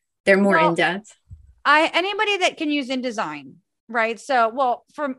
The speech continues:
Speaker 2: for my InDesign and P D F course, it's, you're using InDesign. You don't have to be a designer. I have plenty of non-designers who have gone through that course and gotten a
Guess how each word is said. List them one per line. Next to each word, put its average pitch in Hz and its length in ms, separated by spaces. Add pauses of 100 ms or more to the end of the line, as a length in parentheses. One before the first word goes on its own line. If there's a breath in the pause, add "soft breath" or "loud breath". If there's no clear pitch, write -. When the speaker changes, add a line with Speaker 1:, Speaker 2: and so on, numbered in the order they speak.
Speaker 2:
for 269 120
my 254 120
InDesign 277 520
and 226 120
P 247 160
D 226 140
F 233 160
course, 190 400
it's, 208 240
you're 226 260
using 240 360
InDesign. 202 460
You 285 60
don't 277 160
have 254 200
to 254 80
be 220 120
a 202 60
designer. 190 580
I 220 120
have 202 180
plenty 233 240
of 190 140
non-designers 185 680
who 202 80
have 175 120
gone 175 220
through 180 120
that 175 220
course 180 380
and 180 120
gotten 170 360
a 185 100